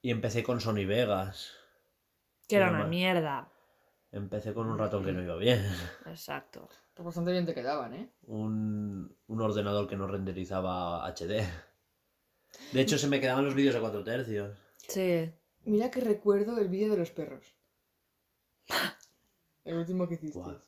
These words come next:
Speaker 2: <gasps> Hugo haciendo de perro.
Speaker 3: No, no, no.
Speaker 1: No.
Speaker 3: Tú y Laura haci-, ay, tú y
Speaker 1: Ay.
Speaker 3: Nekara haciendo de perros.
Speaker 2: Ay, es verdad. Es verdad. Madre mía, detrás de mi casa, qué vergüenza. <laughs>
Speaker 1: Hostia,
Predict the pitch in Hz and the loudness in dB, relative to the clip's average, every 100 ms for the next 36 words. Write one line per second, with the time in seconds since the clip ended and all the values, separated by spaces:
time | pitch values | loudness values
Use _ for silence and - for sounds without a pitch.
0 | _ _ 320 415 427 415 392 359 330 294 | _ _ 2 4 6 4 2 0 -2 -4
1 | 262 233 - 262 269 269 254 254 254 247 | -6 -6 0 6 6 8 6 8 8 8
2 | 233 220 214 208 175 _ - 202 208 220 | 6 4 2 0 -4 _ -6 -2 0 2
3 | 208 214 107 139 226 202 190 233 208 185 | 0 0 -2 0 0 2 2 2 -2 -6
4 | - 190 185 175 233 233 220 214 190 220 | -6 -4 -4 -2 0 4 4 4 2 2
5 | 208 196 180 170 160 156 151 359 381 403 | 2 2 2 2 0 4 12 12 12 10
6 | 415 226 214 330 - - _ _ _ _ | 10 12 12 10 2 -14 _ _ _ _
7 | 233 254 294 233 190 226 - 196 202 196 | -2 2 4 6 6 6 2 -4 0 0
8 | 190 180 175 175 120 202 208 214 214 240 | 0 -2 -4 -4 -4 0 2 4 4 4
9 | 240 214 185 180 190 208 226 196 170 170 | 0 2 4 4 4 6 6 6 4 2
10 | 151 170 - - 175 - - - - - | 2 6 6 6 2 -12 -18 -18 -20 -20
11 | _ _ _ _ _ _ _ - - - | _ _ _ _ _ _ _ -16 -10 -6
12 | - - 285 | -2 6 10